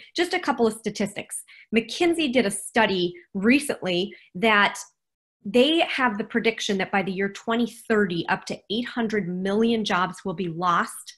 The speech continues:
due to automation globally. So in the U S, this translates to about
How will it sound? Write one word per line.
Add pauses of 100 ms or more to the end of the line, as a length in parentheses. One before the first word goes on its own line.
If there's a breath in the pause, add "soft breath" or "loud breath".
(120)
due
to (140)
automation
globally. (300 loud breath)
So
in
the
U
S,
this
translates
to
about